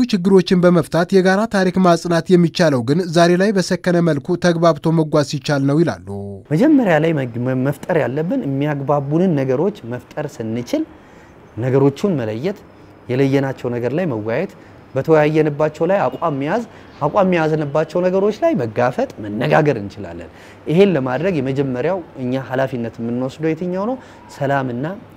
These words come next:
Speaker 2: አንድነታችን መከበር መቻል አለበት። እዚህ ላይ እንቅፋት ሊሆኑ የሚችሉ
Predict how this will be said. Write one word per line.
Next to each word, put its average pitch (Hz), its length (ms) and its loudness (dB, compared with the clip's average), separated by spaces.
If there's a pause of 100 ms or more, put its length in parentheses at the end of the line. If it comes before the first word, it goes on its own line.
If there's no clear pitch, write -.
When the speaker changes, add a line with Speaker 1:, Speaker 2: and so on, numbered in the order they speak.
Speaker 2:
አንድነታችን 117 800 -4
መከበር 110 400 -10
መቻል 98 320 -8
አለበት። 82 380 -14 (400)
እዚህ 135 240 0
ላይ 196 120 4
እንቅፋት 151 420 -2
ሊሆኑ 135 240 0
የሚችሉ 117 320 -6